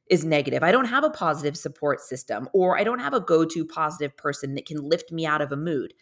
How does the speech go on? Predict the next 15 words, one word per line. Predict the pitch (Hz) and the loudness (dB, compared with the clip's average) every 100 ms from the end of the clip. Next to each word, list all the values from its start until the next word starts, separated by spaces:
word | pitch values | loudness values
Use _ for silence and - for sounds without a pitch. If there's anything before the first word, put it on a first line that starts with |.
| _ _ - | _ _ -2
That | 156 196 262 - 202 | 2 2 2 -2 -4
is | 185 - | -4 2
okay. | 180 185 226 - 135 | 4 4 0 -4 -4
The | |
whole | 143 220 262 | 4 4 4
plan | - 214 262 277 | -4 -4 -2 -2
of | 208 156 | -4 0
this | 156 151 - | 0 0 0
is | 156 147 151 147 - _ _ _ | 4 6 4 0 -8 _ _ _
we're | 170 240 | 6 6
gonna | 277 277 | 6 -2
be | 202 151 185 240 _ _ _ | 0 0 0 -6 _ _ _
independent | 196 247 285 240 240 277 156 151 160 _ _ | -4 -2 -4 -2 -4 -2 -2 -2 -10 _ _
in | 208 233 240 | 2 4 4
our | 202 202 196 196 202 | 2 2 2 2 2